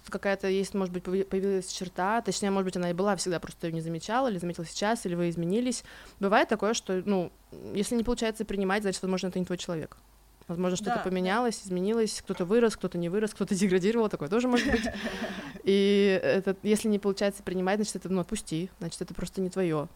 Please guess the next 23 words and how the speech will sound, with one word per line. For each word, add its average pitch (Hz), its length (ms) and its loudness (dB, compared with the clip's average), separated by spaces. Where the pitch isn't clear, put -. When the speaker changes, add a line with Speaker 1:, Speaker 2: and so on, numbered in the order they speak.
Speaker 1:
Это 185 160 -2
тоже, 208 220 6
мне 180 100 6
Speaker 2:
Да. - 60 0
Speaker 1:
кажется, 180 220 0
отдельное 185 340 4
умение, 202 340 2
которое 180 300 0
<laughs> 196 80 2
должно 226 480 2
быть 233 420 -4
с 208 80 -8
детства. 185 380 -2
Speaker 2:
Да, 247 160 4
а 208 60 4
у - 40 0
меня 269 180 0
вот 269 120 -2
вторым 370 320 -2
пунктом 320 400 -8
как - 180 -12
раз-таки 220 480 -6
идёт 220 220 -8